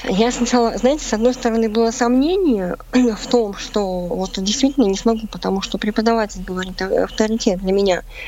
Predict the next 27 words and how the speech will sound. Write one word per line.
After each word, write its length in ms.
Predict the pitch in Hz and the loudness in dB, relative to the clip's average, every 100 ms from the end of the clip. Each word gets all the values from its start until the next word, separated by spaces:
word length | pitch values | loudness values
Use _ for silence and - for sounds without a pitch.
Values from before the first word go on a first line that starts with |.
| - - - - - | -8 -6 -4 -4 0
Но 220 | - 254 - | 2 2 4
меня 440 | 247 262 311 320 - | 4 6 4 0 -2
вывез-, 440 | 202 240 233 208 190 | 2 2 4 2 2
э, 400 | 190 185 190 220 | 2 4 4 4
меня 380 | 233 254 269 247 | 4 4 2 -2
спасло 480 | - 233 254 247 | -2 0 2 2
то, 260 | 240 294 392 | 2 0 0
что 240 | - - - | -2 -2 0
именно 480 | - 240 240 214 202 | 2 2 2 0 -2
потому, 540 | - 220 220 190 196 | -2 -2 0 -2 -2
э, 20 | |
что 240 | 208 - 220 | -2 -2 -2
я 340 | 208 220 - - - 170 | 0 -2 -2 -10 -6 -4
чу-, 160 | - 254 | 2 4
именно 240 | 247 240 | 4 2
чувствовала 480 | 240 262 254 208 196 | 2 0 2 0 -2
это 120 | - | -4
произведение, 580 | - 208 214 262 262 208 | -4 0 2 4 4 4
я 40 | |
видела, 240 | 226 214 202 | 4 2 0
что 140 | 220 | 0
это 120 | 208 | 0
моё, 320 | 220 240 220 190 | 2 4 2 0
вот, 200 | 185 220 | -2 0
э, 80 | |
вот, 280 | 196 202 220 | 0 0 -4
вот 120 | 220 | -4